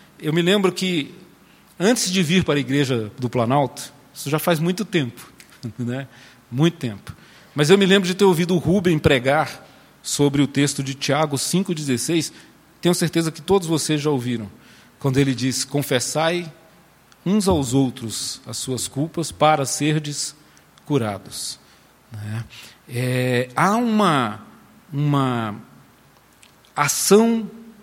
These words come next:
de cura quando nos relacionamos bem uns com os outros. E esse processo requer, pede de nós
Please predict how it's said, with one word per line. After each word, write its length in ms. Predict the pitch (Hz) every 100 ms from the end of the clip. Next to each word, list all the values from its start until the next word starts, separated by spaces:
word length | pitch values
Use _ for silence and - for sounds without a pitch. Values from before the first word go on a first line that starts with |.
| - -
de 200 | 120 160
cura 680 | - - 202 247 165 110 101 - - - -
quando 320 | - 156 175 156
nos 180 | 151
relacionamos 800 | 123 139 135 - 127 127 123 104
bem 260 | 104 120 104 - - - _ _ _
uns 160 | 127 117
com 120 | 120
os 120 | 101
outros. 380 | 101 - - - - - - - _ -
E 160 | 131 151
esse 220 | 190 190
processo 960 | - 160 - - 190 220 202 - 233 214 _ _ _ _ _ _ _ _ _
requer, 600 | - 151 151 - 185 240 - - - _ _ _
pede 480 | 165 196 226 190 226
de 160 | 185 175
nós 580 | 127 131 151 - -